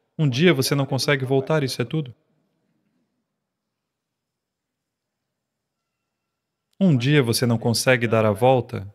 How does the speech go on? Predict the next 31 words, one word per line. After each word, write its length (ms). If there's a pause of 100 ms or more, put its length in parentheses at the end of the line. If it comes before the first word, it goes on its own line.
é 100
quando 300
você 260
fica 300
clinicamente 720
doente. 580 (800)
Você 200
deve 240
entender, 600
mesmo 260
que 140
você 280
fique 280
com 160
raiva 340
só 180
por 160
um 40
momento, 600 (1600)
você 300
já 140
está 240
doente. 520 (380)
Talvez 380
você 260
não 180
obtenha 440
o 40
certificado 720
de 120
diagnóstico. 800